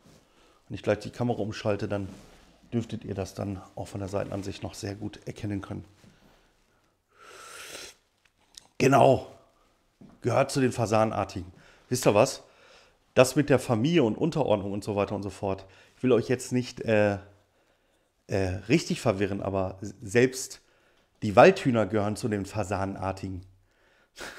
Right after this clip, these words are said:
Ja, die eine Literatur schreibt das so, die andere Literatur schreibt das so. Fakt ist, für mich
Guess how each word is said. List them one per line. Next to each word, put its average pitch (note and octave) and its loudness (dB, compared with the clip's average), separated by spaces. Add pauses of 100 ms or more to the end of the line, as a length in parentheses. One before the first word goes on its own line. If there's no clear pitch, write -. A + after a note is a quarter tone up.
(280)
Ja, D3+ 2 (460)
die A#2+ 4
eine D#3+ 6
Literatur D#3+ 4
schreibt C#3 2
das C3 0
so, D#3+ 0
die C#3+ 0
andere C3 -2
Literatur B2+ -2
schreibt A#2 -2
das A2+ -4
so. A#2+ -4 (320)
Fakt D3 0
ist, D3 -4 (360)
für - -2
mich C#3+ 2